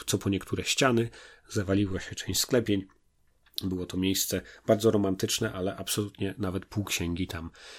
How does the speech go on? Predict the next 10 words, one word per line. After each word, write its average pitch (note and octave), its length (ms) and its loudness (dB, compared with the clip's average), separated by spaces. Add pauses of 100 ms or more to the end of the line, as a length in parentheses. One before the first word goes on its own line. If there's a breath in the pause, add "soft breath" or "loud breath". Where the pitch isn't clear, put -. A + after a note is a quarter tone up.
(260 loud breath)
nie A2+ 140 8
było. A#2 360 8 (420 loud breath)
I D3+ 80 4
dopiero C#3 420 8
w F2+ 60 -6
dwa A2 140 2
tysiące G#2 400 -2
ósmym G2 300 -4
roku, C3+ 260 -4
czyli G#2+ 320 -4